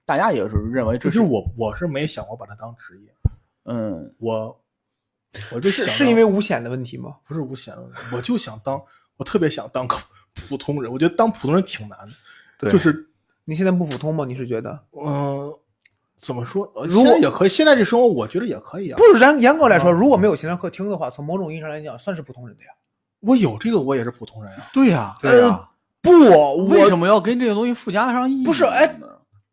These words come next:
Speaker 2: 但是就是，我是觉得我如果去演出的话，可能就不是了。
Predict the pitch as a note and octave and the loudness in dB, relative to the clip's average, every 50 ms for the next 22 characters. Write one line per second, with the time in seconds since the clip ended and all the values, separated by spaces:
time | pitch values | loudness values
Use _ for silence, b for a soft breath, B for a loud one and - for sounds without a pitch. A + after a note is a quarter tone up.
0 | _ _ _ _ _ _ _ _ _ _ _ _ _ _ _ _ _ _ - B3+ | _ _ _ _ _ _ _ _ _ _ _ _ _ _ _ _ _ _ -6 -4
1 | A#3 A3 G#3+ F#3 F3+ - A3+ A3 G#3+ G3 E3 D#3 F3 F3 F3 G#3+ A3 G#3+ F#3+ F3+ | -2 0 0 -2 -2 -2 -6 -6 -6 -4 -2 -2 -2 -2 -2 0 0 0 0 0
2 | F#3 F#3+ G3+ G3 F#3+ F3 G#3 G3 D3+ - - A3+ F#3+ C#3 A#2+ G#2 G#2 - - G3 | -2 -4 -4 -6 -10 -6 -4 -4 -4 -4 -4 -8 -8 -6 -8 -10 -10 -8 -6 -6
3 | G3 - - C3+ - - - - - A#2+ G#2+ A2 B2 D#3 F#3 E3+ - - - - | -6 -4 -6 -12 -12 -12 -14 -10 -10 -10 -10 -6 -2 -2 -2 -2 -2 -6 -6 -6
4 | - - A3+ F#3+ C3 - F#2+ - | -6 -6 -4 -6 -6 -6 -10 -14